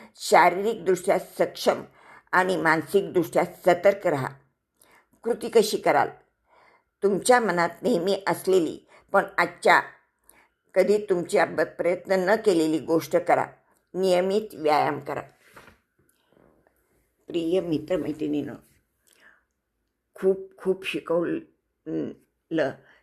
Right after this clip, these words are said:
या पानानं, या मोहिमेत सामील झालेल्या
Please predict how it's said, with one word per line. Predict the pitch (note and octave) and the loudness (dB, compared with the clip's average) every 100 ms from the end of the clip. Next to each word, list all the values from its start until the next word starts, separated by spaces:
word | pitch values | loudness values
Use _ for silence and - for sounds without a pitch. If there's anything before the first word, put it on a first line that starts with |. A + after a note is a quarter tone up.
| _ - | _ -6
या | E3+ A#2 - _ _ - | -4 -4 -8 _ _ -6
पानानं, | C3+ B2 D#3 D3+ - - _ _ _ _ _ _ _ _ _ _ _ _ _ F3+ D#3 - _ _ | -4 -2 -4 -4 -8 -18 _ _ _ _ _ _ _ _ _ _ _ _ _ -10 -10 -12 _ _
या | D#3 D3 | -4 -4
मोहिमेत | C#3 C#3 C#3 D3 D3 | -4 -4 -2 -4 -6
सामील | - B2+ C#3+ D#3 E3+ | -4 -4 -2 -4 -4
झालेल्या | D#3 B2+ B2 | -4 -4 -4